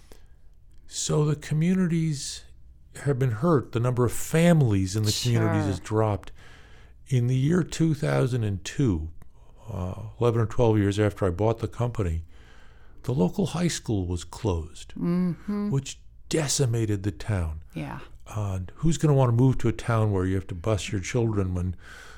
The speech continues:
Speaker 1: just a few years ago it was a vibrant high school, junior high?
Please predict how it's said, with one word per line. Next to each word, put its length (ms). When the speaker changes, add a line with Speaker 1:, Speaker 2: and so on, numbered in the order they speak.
Speaker 1:
just 240
a 60
few 180
years 300
ago 120
it 60
was 120
a 40
vibrant 500
high 160
school, 300
junior 360
high? 360